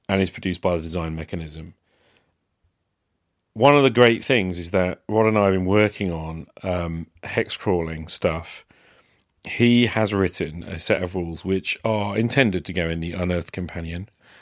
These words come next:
something he's working on right now. Um, but a section of those rules was taken and published in the back of the Moonspike Tower module that I wrote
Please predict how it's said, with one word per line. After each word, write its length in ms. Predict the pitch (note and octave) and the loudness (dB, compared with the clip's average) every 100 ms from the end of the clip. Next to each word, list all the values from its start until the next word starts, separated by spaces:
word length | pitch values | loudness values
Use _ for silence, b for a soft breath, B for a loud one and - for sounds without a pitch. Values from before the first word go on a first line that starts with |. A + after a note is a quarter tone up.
| b | b
something 220 | - F#2+ F2 | -10 -4 -4
he's 140 | E2+ | 0
working 320 | F2+ E2+ F2 | 0 0 -4
on 240 | E2 E2 E2+ | -4 -6 -6
right 220 | E2+ D#2 | -6 -8
now. 320 | E2 E2 F2+ B B B B B - | -8 -6 -8 B B B B B 4
Um, 320 | G2 G2 G2+ _ - | 6 6 2 _ 4
but 140 | A2 | 6
a 40 | |
section 440 | G#2+ - D#3 - F3+ | 6 2 2 2 2
of 100 | G#2+ | 4
those 240 | F#2+ F2 | 2 2
rules 340 | F#2 F2 E2+ F2 | -2 -4 -4 -4
was 200 | G#2 A2 | -4 2
taken 600 | C3+ A2 - F2+ E2+ - | 2 2 -2 -6 -6 -8
and 180 | G2 G#2+ | -8 -8
published 720 | - A2+ G#2 E2+ - - - b b b b _ | 0 2 2 0 -4 -8 -10 b b b b _
in 260 | F#2+ G2+ | 0 4
the 100 | A2+ | 4
back 300 | A#2 G#2 - | 6 4 2
of 380 | G2 F2+ F2 - | -6 -6 -8 -12
the 100 | - | -8
Moonspike 680 | F2 F#2+ G2 - F#2+ F2+ - | -2 -2 -2 -2 -2 -2 -6
Tower 400 | - - G#2 G#2 | -12 -6 -2 0
module 460 | F2+ F2 E2 F2 E2 | 0 -4 -6 -8 -8
that 140 | - | -8
I 140 | F2+ F2+ | -4 -2
wrote 300 | D#2+ D#2 | -4 -10